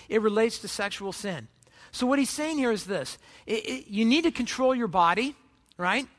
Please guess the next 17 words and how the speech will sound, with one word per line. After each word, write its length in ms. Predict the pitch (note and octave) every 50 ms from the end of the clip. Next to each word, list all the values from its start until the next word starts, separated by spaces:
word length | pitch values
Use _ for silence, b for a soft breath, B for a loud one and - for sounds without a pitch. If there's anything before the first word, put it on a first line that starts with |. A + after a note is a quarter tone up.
| b b b
So 140 | - -
you 40 | A#3+
don't 140 | A3 A3+ -
practice 380 | - A#3 G#3+ A#3+ - C4 G#3+ -
porneia. 500 | - A#3 A3+ A3 A3 A3+ A#3+ C#4 D4+ B3+ B B B
But 140 | A3+ A3+ A#3
on 100 | A3+ A3+
the 120 | A#3+ C#4+
other 180 | E4+ E4 D4 A3+
hand, 200 | A3 A3+ A3 A3+
he 60 | A3
says 260 | - - A#3+ A3+ -
you 60 | B3
need 200 | A#3 C4 D#4 C#4
to 40 | C#4
make 220 | B3+ A#3+ A3+ G#3
sure 480 | - - - D#4 D4+ A#3+ G3+ F#3+ F#3 B